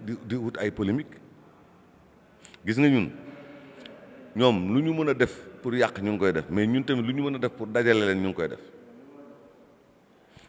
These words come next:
Ama Baldé mooy nit ki nga xam ni xol bi mu yor, xolu jamaa la yor.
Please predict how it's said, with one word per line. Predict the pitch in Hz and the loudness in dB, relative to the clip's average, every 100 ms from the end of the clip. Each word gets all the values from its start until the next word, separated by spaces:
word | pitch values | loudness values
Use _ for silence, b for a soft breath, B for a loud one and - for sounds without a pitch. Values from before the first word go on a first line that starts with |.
| - | -4
Ama | 117 120 | -2 0
Baldé | 104 101 80 | 0 0 -2
mooy | 92 92 | -2 -4
nit | 98 | -4
ki | 95 107 | -6 -8
nga | 92 | -8
xam | 82 76 | -8 -8
ni | 73 - - - - B B B B - - _ _ - - - _ _ _ | -10 -12 -20 -20 -20 B B B B -20 -20 _ _ -20 -20 -20 _ _ _
xol | - 135 | -2 0
bi | 101 113 | 2 2
mu | 110 | 4
yor, | 85 - - - - - _ - _ _ _ _ _ _ _ _ _ _ _ _ _ _ - | 4 0 -14 -20 -20 -20 _ -20 _ _ _ _ _ _ _ _ _ _ _ _ _ _ -6
xolu | 113 107 85 | -2 -2 2
jamaa | 95 95 90 | 2 4 4
la | 85 | 4
yor. | 73 | 2